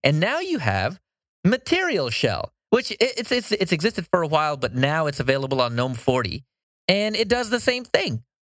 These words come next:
where it, it, it, it has gnome behave in ways that gnome forty doesn't behave. So it's really just, you know, you want all of the cool features of gnome forty, but you don't want it to act like gnome forty.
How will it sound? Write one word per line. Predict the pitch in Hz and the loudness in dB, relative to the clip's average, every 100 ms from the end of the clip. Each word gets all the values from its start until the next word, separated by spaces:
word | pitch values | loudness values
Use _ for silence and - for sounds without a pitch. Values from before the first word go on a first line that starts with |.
| _ _ | _ _
where | 208 226 226 - - | 2 2 0 -4 0
it, | 214 226 - _ _ _ - | 0 0 -6 _ _ _ 0
it, | 190 | 2
it, | 180 165 _ - | 0 -2 _ -2
it | 156 - - | -2 -2 -2
has | 208 220 175 | 0 0 2
gnome | 160 240 220 160 | 0 2 0 -2
behave | 175 175 202 180 | 0 2 0 0
in | 170 | 0
ways | 170 196 156 | 2 0 2
that | 151 165 | 0 0
gnome | 151 170 | 0 -2
forty | 156 170 151 | 0 0 2
doesn't | 156 147 | 0 0
behave. | 135 160 208 113 | 0 0 0 0
So | 113 147 | 2 2
it's | 143 147 | 2 0
really | 190 - | 2 2
just, | 151 143 - _ _ - | 0 -2 -4 _ _ 2
you | 175 | 2
know, | |
you | 180 214 | 2 0
want | 208 - | 0 0
all | 156 190 | 0 0
of | 185 | 0
the | 160 | 0
cool | 190 | 0
features | 156 202 170 151 | 0 -2 0 0
of | 135 | 2
gnome | 156 147 | 0 0
forty, | 190 208 | 0 0
but | 143 147 | 0 0
you | 147 | 2
don't | 165 156 | 2 2
want | 156 160 | 0 -2
it | 143 | 0
to | - | 0
act | 143 143 | 0 0
like | 139 123 - | 0 0 0
gnome | 123 113 | 0 -2
forty. | 127 92 65 | -4 -6 -8